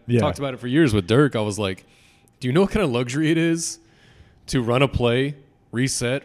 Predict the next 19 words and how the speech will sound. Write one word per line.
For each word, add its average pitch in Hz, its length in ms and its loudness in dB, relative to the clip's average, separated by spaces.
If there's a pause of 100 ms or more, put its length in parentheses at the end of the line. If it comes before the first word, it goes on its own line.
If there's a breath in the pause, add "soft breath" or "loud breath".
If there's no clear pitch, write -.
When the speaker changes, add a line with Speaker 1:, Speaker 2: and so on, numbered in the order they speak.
Speaker 2:
run 120 200 -4
another 117 260 -2
play, 151 440 -4 (120)
and 117 100 -8
then 131 80 -2
if 123 80 -8
the 127 100 -8
thing 135 260 -8
breaks 123 280 -6
down, 123 540 -6 (160)
you're 107 180 -8
throwing 120 360 -6
it 120 160 -8
to 117 160 -2
a 98 80 -4
seven-foot-tall 110 680 -6
dude 120 300 -2
that 110 160 -4
is 95 320 -8